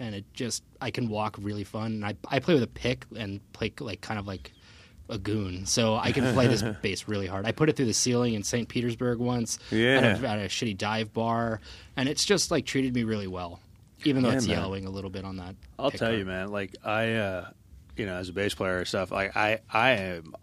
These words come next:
Speaker 3: a hundred percent convinced that, I mean, you know, I see, I see all these people that talk about, you know, this instrument or that instrument and this brand and that brand. I mean, if you're comfortable with it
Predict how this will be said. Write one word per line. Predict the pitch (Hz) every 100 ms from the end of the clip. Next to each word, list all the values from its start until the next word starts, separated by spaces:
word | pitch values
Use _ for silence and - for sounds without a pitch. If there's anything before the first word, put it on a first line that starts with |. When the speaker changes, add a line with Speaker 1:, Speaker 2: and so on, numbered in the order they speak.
| -
Speaker 3:
a | 90
hundred | 90 113 113 104
percent | 98 - 98 92
convinced | 98 90 92 87 -
that, | 95 90 - -
I | -
mean, | 113 107
you | 120
know, | 110
I | 107
see, | - 117 98
I | - 110
see | - 120
all | 110
these | 104
people | - 101 98
that | 98 95
talk | 95 92
about, | 95 92
you | 95
know, | 95 92
this | 101 -
instrument | 98 - 98 92
or |
that | 95 95
instrument | 95 98 95 95
and | 92
this | 95
brand | 92 95 95 92
and | 95
that | 95
brand. | 92 95 - - - - -
I | -
mean, | 110 107 98 - - -
if | - -
you're | 143
comfortable | - 120 - 135
with | 139 147
it | 156